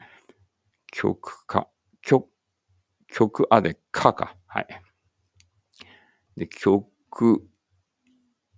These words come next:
これ絵でけだね。で、曲あ、これがあで、キャンになるわけね。わかりました。で、そんな感じで読んでいきます。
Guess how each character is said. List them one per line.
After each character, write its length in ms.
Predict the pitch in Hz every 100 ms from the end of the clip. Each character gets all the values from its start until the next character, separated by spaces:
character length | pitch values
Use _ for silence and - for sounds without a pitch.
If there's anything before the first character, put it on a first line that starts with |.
| _
こ 120 | -
れ 80 | 90 -
絵 140 | 131
で 440 | 95 90 76 - _ _ _ -
け 180 | -
だ 120 | 104 -
ね。 160 | - _ _ _ _ _ _
で、 100 | - -
曲 1300 | - 95 90 - _ - - 92 92 90 - - - - _ _ _ _ _
あ、 220 | - 104 - _ _ _ _ _ _
こ 120 | - -
れ 100 | 180
が 160 | -
あ 80 | -
で、 360 | - - - - _ _ _ _ _
キ 180 | - -
ャ 60 | 90
ン 40 |
に 40 |
な 80 | -
る 80 | -
わ 60 | -
け 120 | -
ね。 200 | - - _ _ _ _ _
わ 80 | 101
か 80 | 85
り 60 | 80
ま 140 | -
し 60 | -
た。 200 | - - _ _
で、 100 | -
そ 140 | 117
ん 40 | 101
な 100 | 90
感 160 | 92
じ 100 | 78
で 80 | 78
読 140 | 80 -
ん 40 |
で 80 | -
い 40 |
き 60 | -
ま 160 | -
す。 220 | - -